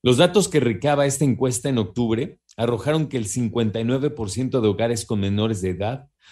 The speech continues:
reportan tener menos ingresos que antes de la pandemia. El veinticuatro por ciento de los hogares con personas de cero a diecisiete años presentaron niveles de seguridad alimentaria. O sea, en algún momento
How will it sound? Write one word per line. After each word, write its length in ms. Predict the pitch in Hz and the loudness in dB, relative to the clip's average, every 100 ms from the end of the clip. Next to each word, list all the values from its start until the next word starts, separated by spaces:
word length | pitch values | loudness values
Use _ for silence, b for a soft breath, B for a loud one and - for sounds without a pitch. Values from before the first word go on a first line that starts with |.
| b - | b 0
reportan 600 | 120 120 127 - 135 117 | 0 2 0 0 -2 0
tener 320 | 107 113 113 | 0 0 0
menos 420 | 120 127 127 123 | 0 0 0 -2
ingresos 480 | 110 104 110 120 - | -2 -2 -4 -6 -6
que 140 | 101 | -4
antes 420 | 95 107 101 107 | -2 -2 -2 -2
de 100 | 92 | 0
la 160 | 98 95 | 0 0
pandemia. 600 | 98 95 95 92 80 73 _ _ _ B B | -2 -2 0 -2 -4 -10 _ _ _ B B
El 140 | - | -4
veinticuatro 560 | 104 117 92 131 135 143 | 0 0 0 -2 0 0
por 160 | 107 95 | -2 -2
ciento 220 | 120 123 | -2 0
de 100 | 98 | 0
los 300 | 95 95 - | 0 -2 -2
hogares 480 | 104 98 113 117 101 | 0 0 0 -2 -4
con 220 | - 90 | -4 -4
personas 420 | 95 90 113 110 | -4 -2 -2 0
de 100 | 92 | -2
cero 440 | 87 - 113 87 - B B | -2 0 2 0 -4 B B
a 100 | 95 | -4
diecisiete 720 | 98 101 95 101 127 120 107 | 0 0 0 -2 0 0 0
años 280 | 110 120 120 | -2 -2 -4
presentaron 540 | 101 92 95 98 113 | -8 -4 -4 0 2
niveles 380 | 110 98 107 90 | 2 2 2 0
de 100 | 95 | -2
seguridad 640 | - 87 90 90 101 104 - | -2 -4 -2 0 0 -2 -4
alimentaria. 960 | 98 92 87 85 80 107 92 80 80 _ _ _ _ _ | -2 0 0 -2 -4 -6 -8 -10 -18 _ _ _ _ _
O 80 | 98 | -4
sea, 240 | 120 110 | 0 2
en 100 | 107 | 2
algún 240 | 101 98 | 2 0
momento 640 | 135 110 110 107 131 - | 2 2 2 2 -2 -6